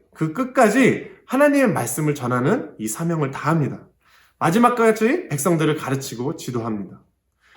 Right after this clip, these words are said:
모세는 이 마지막 노래와 말씀을 지파의 모든 장로와 또 관리들을 불러 들려줍니다. 여기서 장로는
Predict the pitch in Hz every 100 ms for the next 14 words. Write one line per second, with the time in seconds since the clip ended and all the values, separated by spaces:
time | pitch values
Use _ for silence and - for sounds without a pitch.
0 | - - 165 233 240 226 202 139 143 220
1 | 214 180 185 180 156 110 - 139 202 156
2 | - - _ - 151 - 160 156 135 156
3 | 202 208 - 127 120 110 98 - - -
4 | 107 - 131 151 139 131 131 117 113 180
5 | - - - 123 120 104 98 90 - _
6 | _ _ _ _ _ 143 190 247 262 170
7 | 185 185 226 208 -